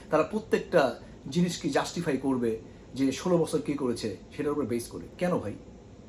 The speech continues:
এইটা কি একটা মানুষের বিবেক হতে পারে? আশা করি আজকের যেই ভিডিওটা সামনে চলে এসেছে, এটার উপর বেস করে সরকার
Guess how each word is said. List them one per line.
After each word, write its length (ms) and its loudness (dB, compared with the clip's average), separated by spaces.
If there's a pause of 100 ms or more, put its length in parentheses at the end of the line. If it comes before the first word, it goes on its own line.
(1080)
এইটা 180 2
কি 140 -2
একটা 160 0
মানুষের 260 2
বিবেক 300 2
হতে 120 -6
পারে? 320 0 (2000)
আশা 180 -2
করি 320 2 (120)
আজকের 400 0
যেই 340 2 (460)
ভিডিওটা 600 4 (720)
সামনে 260 2
চলে 180 6
এসেছে, 360 -2
এটার 180 2
উপর 100 2
বেস 260 2
করে 240 -4 (160)
সরকার 480 4